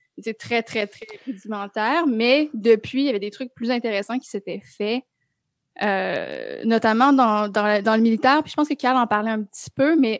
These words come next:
euh, des espèces de robots psychologues, euh, qui favorisaient le, la possibilité pour les vétérans de se confier puis de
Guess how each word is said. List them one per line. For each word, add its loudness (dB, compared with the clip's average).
euh, 0
des -4
espèces -4
de 0
robots -4
psychologues, -6
euh, 4
qui -14
favorisaient 6
le, 0
la -2
possibilité 0
pour -4
les 0
vétérans -2
de 2
se -12
confier -2
puis -14
de -4